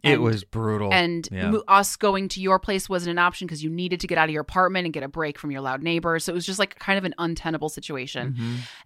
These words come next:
Speaker 2: And seeing, like, so much of our weekends together were you trying to just decompress from how stressed you were that you had just had to come again
Speaker 1: Mm-hmm.
Speaker 2: to the hou-, to my apartment.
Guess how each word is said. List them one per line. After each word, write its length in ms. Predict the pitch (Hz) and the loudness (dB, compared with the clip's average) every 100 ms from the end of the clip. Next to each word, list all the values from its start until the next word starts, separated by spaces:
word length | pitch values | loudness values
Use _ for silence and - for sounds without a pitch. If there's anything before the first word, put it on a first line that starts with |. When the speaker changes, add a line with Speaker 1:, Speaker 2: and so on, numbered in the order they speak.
| - | 4
Speaker 2:
And 240 | 185 175 | 4 4
seeing, 800 | - - 220 214 196 190 190 190 _ _ _ _ _ _ | 2 2 2 6 6 6 0 -4 _ _ _ _ _ _
like, 240 | 196 190 185 | 4 4 4
so 460 | - - 226 220 | 0 8 8 10
much 360 | 220 208 190 185 | 6 4 4 4
of 80 | 185 | 6
our 140 | 175 | 6
weekends 500 | 165 170 185 196 202 | 6 -2 -2 -2 -2
together 600 | - 214 214 226 226 226 - | -4 0 2 4 2 0 -4
were 300 | - 175 180 | -10 -2 2
you 420 | 180 160 175 175 185 | 2 0 0 2 0
trying 380 | - 190 175 | 2 2 2
to 80 | 165 | 0
just 280 | 170 160 160 | -4 -6 -6
decompress 720 | - 165 - 170 - 156 - | -4 -4 -2 -6 0 0 0
from 200 | - 165 | -6 -6
how 220 | 147 156 | 0 0
stressed 500 | 160 - 180 160 - | 0 -4 -2 -2 -2
you 100 | 185 | -4
were 320 | 175 175 170 170 _ _ 165 | 2 2 2 -4 _ _ -2
that 160 | 175 | -2
you 140 | 175 160 | 0 -2
had 180 | 170 | -2
just 240 | 156 165 - | -2 -4 -2
had 160 | 160 | -4
to 80 | 147 | -4
come 200 | - 147 | -6 -4
again 520 | 135 139 127 147 170 139 | -4 -4 -4 -2 -4 -6
Speaker 1:
Mm-hmm. 160 | 104 208 | -6 0
Speaker 2:
to 320 | 214 185 185 | 2 2 2
the 120 | 185 | 2
hou-, 240 | 185 170 - | 4 2 0
to 100 | 202 | -4
my 140 | 190 | -2
apartment. 420 | 185 202 196 185 | -2 -2 -4 -6